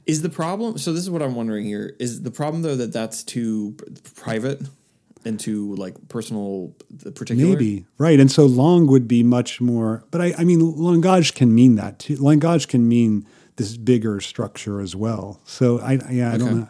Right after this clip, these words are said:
Speaker 2: Yeah. So I don't, so I, I mean, I think he, he's definitely not, I think what he likes about it is it sort of spans the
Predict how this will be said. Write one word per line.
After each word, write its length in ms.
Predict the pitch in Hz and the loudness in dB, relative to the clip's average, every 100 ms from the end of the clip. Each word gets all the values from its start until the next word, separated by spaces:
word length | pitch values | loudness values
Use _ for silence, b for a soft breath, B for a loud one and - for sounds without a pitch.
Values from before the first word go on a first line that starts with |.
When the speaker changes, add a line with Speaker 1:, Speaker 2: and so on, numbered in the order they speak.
| - | -8
Speaker 2:
Yeah. 220 | 107 98 - | -8 -8 -10
So 160 | - | -6
I 60 | 120 | -2
don't, 240 | 120 117 117 | -2 -4 -6
so 140 | 135 | -6
I, 80 | 117 B B B - | -6 B B B 6
I 40 | |
mean, 120 | 143 | 8
I 100 | 139 | 8
think 220 | 135 170 147 | 6 4 2
he, 300 | 160 151 139 | 0 -2 -2
he's 400 | - 170 143 - | 0 0 0 -4
definitely 560 | 139 127 - 120 113 | -4 -4 -6 -4 -2
not, 260 | 110 110 - B B B - | -2 -4 -10 B B B -2
I 60 | |
think 200 | 160 233 | 2 4
what 120 | 196 147 | 4 0
he 80 | 160 | 0
likes 340 | 170 208 - | 0 -2 -2
about 260 | 127 107 107 | -6 -4 -6
it 100 | 104 | -4
is 240 | 107 98 | -4 -4
it 140 | 117 - | -6 -8
sort 220 | - 139 | -2 0
of 100 | 113 | 0
spans 640 | - - 139 135 127 120 - | -4 2 4 8 8 6 2
the 360 | 117 110 101 | -2 0 -2